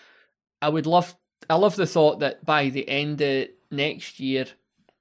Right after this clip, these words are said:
I'll have put together two fleets and at least tried the game out. Uh, and I'd be delighted to get, say, four or five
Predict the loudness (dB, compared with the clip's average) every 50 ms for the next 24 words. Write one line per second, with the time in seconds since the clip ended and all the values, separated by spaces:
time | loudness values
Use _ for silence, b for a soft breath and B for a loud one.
0 | _ _ _ _ -2 -2 -2 -2 -4 _ -6 -6 -6 -4 -8 -4 -4 -2 -2 -2
1 | -4 -4 -6 -8 -8 -8 -8 -10 -10 -10 -10 -12 -14 -10 -10 -8 -6 -6 -6 -6
2 | -8 -10 -12 -12 -16 -10 -8 -6 -6 -6 -6 -10 -10 -6 -4 -4 -4 -4 -6 -10
3 | _ -2 0 0 0 0 -2 -10 _ b b b b b b b b b _ -2
4 | 0 2 2 2 0 0 -2 -4 -6 -8 _ _ _ _ _ _ -4 -4 0 2
5 | 0 0 0 -2 -6 -6 -2 0 2 2 2 2 0 -8 -8 -10 -10 -6 -6 -6
6 | -6 -8 -12 -12 -12 -12 -14 -12 -10 -8 -8 -6 -8 -10 -6 -4 -2 -2 -2 -2
7 | -6 -8 -12 -20